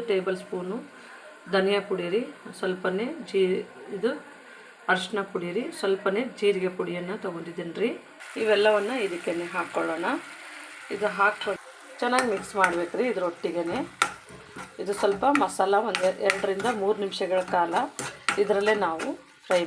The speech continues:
ಮಾಡಬೇಕು ಚೆನ್ನಾಗಿ. ನೋಡ್ಬೋದು, ಈ ಥರನೇ ನೋಡ್ರಿ. ಇದನ್ನ ಚೆನ್ನಾಗಿ ಮಿಕ್ಸ್ ಮಾಡ್ಕೊಂಡು, ಇವಾಗ ನಾವು ಮಸಾಲ ಹಾಕಿದ್ಮೇಲೆ ಒಂದ್ ಸ್ವಲ್ಪನೇ ಒಂದ್ ಎರಡ್ ನಿಮಿಷಗಳ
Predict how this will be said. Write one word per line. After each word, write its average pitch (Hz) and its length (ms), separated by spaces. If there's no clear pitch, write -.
ಮಾಡಬೇಕು 160 420
ಚೆನ್ನಾಗಿ. 170 380
ನೋಡ್ಬೋದು, 170 500
ಈ 170 120
ಥರನೇ 165 300
ನೋಡ್ರಿ. 165 300
ಇದನ್ನ 190 260
ಚೆನ್ನಾಗಿ 175 300
ಮಿಕ್ಸ್ - 280
ಮಾಡ್ಕೊಂಡು, 151 340
ಇವಾಗ 214 220
ನಾವು 208 180
ಮಸಾಲ 226 300
ಹಾಕಿದ್ಮೇಲೆ 196 640
ಒಂದ್ 185 160
ಸ್ವಲ್ಪನೇ 185 440
ಒಂದ್ 196 160
ಎರಡ್ 220 200
ನಿಮಿಷಗಳ 214 340